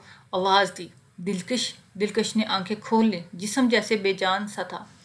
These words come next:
सामने मेहराब खड़ा था। दिलकश चलाना चाहती थी, लेकिन इतनी ताकत नहीं थी। जिस्म में आस्था से बोली, "मुझे कहाँ लेकर आए हो?"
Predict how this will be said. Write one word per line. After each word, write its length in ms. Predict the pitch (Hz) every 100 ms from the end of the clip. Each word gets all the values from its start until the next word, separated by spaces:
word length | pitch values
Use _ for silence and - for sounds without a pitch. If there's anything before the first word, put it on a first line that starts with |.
| - -
सामने 500 | - - 233 254 262
मेहराब 480 | 254 240 202 208 208 -
खड़ा 180 | 185 175
था। 180 | 185 170
दिलकश 600 | 170 208 220 220 247 - - -
चलाना 360 | - 202 196 233
चाहती 320 | 233 196 -
थी, 140 | - 175
लेकिन 260 | 202 233 -
इतनी 240 | 214 240 240
ताकत 360 | 220 208 240
नहीं 220 | 214 208
थी। 140 | 208 175 -
जिस्म 280 | 196 - 226
में 220 | 220 208 - - - -
आस्था 360 | 214 214 - 220
से 180 | 214 214
बोली, 300 | 190 196 208
"मुझे 260 | 208 196 214
कहाँ 260 | 208 208
लेकर 360 | 220 196 190 175
आए 180 | 170
हो?" 80 | 165